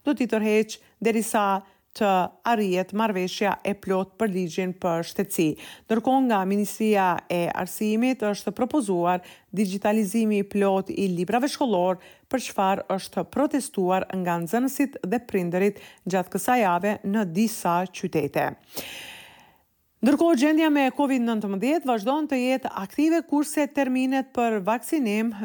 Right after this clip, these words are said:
vazhdojnë. Ndonse ka edhe ankesa të qytetarëve, të cilët nuk mund të caktojnë terminet. Numri i qytetarëve që janë paraqitur deri më tani është mbi treqind e dyzet e shtatë mijë.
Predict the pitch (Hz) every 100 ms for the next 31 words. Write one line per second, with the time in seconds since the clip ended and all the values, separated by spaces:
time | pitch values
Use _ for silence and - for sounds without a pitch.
0 | - 185 254 233 170 214 170 143 - -
1 | - - - 196 208 262 294 - 349 -
2 | 240 240 - 220 208 196 311 311 240 -
3 | 208 - - 330 202 196 214 247 220 202
4 | - 269 196 202 220 - - _ _ 220
5 | 330 - 226 226 240 240 190 185 - 233
6 | 190 175 175 190 160 147 160 214 240 220
7 | 196 - 175 170 175 226 285 - 190 180
8 | 185 180 226 196 180 190 202 185 170 170
9 | 202 285 311 - _ _ 214 233 - -
10 | 202 262 320 320 269 269 269 269 - 196
11 | 170 285 226 240 247 - 208 190 - -
12 | 208 226 - - 202 175 127